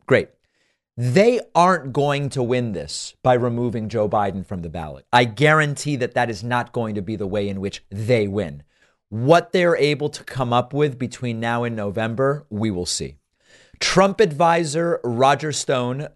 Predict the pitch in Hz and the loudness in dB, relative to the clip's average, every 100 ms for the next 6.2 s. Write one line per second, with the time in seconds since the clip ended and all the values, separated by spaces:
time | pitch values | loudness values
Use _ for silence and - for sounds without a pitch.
0 | - 120 - 143 151 151 143 131 - 127 | -4 -2 2 2 2 0 0 -2 0 0
1 | 120 123 - 120 107 98 82 80 _ _ | 0 -4 0 0 0 -2 -4 -10 _ _
2 | _ _ _ _ _ - 131 113 135 127 | _ _ _ _ _ 0 0 2 0 -2
3 | 123 135 143 - 127 - - 143 - 151 | 0 0 0 -2 -6 -4 -2 -2 -2 -4
4 | 123 127 - _ _ _ - 104 131 120 | -4 -8 -14 _ _ _ -12 -2 2 2
5 | 117 - 139 143 - 135 123 127 - - | 0 0 2 2 -2 0 0 0 -2 -6
6 | 73 | -8